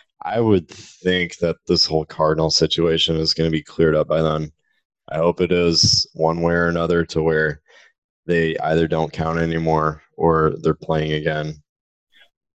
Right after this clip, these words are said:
It'll be figured out by then, but, um,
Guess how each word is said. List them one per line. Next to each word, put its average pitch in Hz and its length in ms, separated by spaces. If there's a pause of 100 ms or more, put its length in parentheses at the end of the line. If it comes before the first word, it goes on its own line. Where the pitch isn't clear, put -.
(400)
It'll 87 400
be 76 160
figured 73 340
out 73 220
by 73 120
then, 73 280
but, 76 260 (680)
um, 76 420